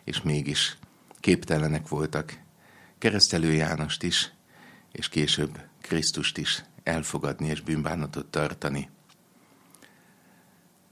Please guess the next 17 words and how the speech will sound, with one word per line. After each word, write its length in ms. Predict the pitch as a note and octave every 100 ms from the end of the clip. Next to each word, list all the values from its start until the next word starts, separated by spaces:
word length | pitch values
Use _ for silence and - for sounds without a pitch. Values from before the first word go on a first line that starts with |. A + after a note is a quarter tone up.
| _ _ _ _
Két 260 | - D3+ D3+
fiút 360 | - F2 D#2
látunk 480 | E2 D2+ D#2 - C#2+
tehát 380 | - D#2 D2 D2+
itt. 320 | D2 - -
Nagyon 300 | - A#2+ C3
gyakori 400 | F#2 A2 G2+ F2+
volt 520 | D#2 E2+ F#2 G2+ - - - -
a 280 | D#2+ D2 D2+ D2 - -
rabbik 640 | F#2+ G2+ D#2 D#2+ - - _ - - - - -
korabeli 480 | - F2 E2 D#2 D#2
példabeszédeiben 1120 | D#2+ E2+ D#2 D2+ D2+ - D2+ D2 D2+ D2 D2
is, 180 | F2+ G2
ugyanis 280 | D#2+ D#2+ D#2+
nagyon 240 | E2 D2+
sok 260 | D2 D2+ -
ilyen 400 | D#2 D2+ D2 -